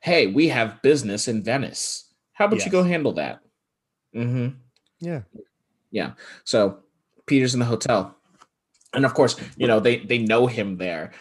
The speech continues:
Speaker 1: They're like, "Ah, Mister Peter." Um, and he's
Speaker 2: Hey,
Speaker 1: like,
Speaker 2: God,
Speaker 1: "I need
Speaker 2: cool.
Speaker 1: to know where, where,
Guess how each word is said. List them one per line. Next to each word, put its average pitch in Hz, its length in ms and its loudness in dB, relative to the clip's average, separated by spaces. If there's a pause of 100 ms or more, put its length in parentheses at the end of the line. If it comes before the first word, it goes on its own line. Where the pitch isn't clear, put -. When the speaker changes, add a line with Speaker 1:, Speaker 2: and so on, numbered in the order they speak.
Speaker 1:
They're 120 80 -4
like, 120 160 0
"Ah, 151 340 6
Mister 147 260 2
Peter." 120 580 -2 (280)
Um, 107 760 0
and 120 100 -10
he's 139 180 -4
Speaker 2:
Hey, 123 100 -4
Speaker 1:
like, 110 160 -12
Speaker 2:
God, 147 160 -8
Speaker 1:
"I 110 140 0
need 123 180 -4
Speaker 2:
cool. 139 120 -8
Speaker 1:
to 113 60 -8
know 117 560 -6 (400)
where, 95 280 -8 (100)
where, 92 420 -6